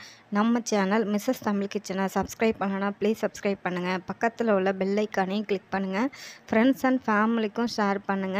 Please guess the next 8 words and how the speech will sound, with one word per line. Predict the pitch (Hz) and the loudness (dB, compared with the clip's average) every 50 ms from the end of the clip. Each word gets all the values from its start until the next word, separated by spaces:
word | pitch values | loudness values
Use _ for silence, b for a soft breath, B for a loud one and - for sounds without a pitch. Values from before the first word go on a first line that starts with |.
| 226 - - | -2 -2 -2
இந்த | 208 214 214 220 226 220 202 | -2 -2 0 0 0 -2 -2
கீரை | - - 233 233 240 | 0 0 2 2 2
பொரியலை | - - 202 190 185 180 185 190 208 208 | 2 2 2 2 2 0 2 2 2 0
நீங்க | 196 196 196 190 190 196 202 | 0 -2 -2 -2 -2 -2 0
வீட்ல | 190 202 220 220 220 226 | 2 0 0 2 0 -2
try | 214 - 208 202 202 196 | -2 0 0 0 0 0
பண்ணி | - 202 202 196 185 | -2 -2 -2 -2 -2
பார்த்துட்டு | 196 190 185 180 175 - - | -2 -4 -4 -4 -6 -4 -2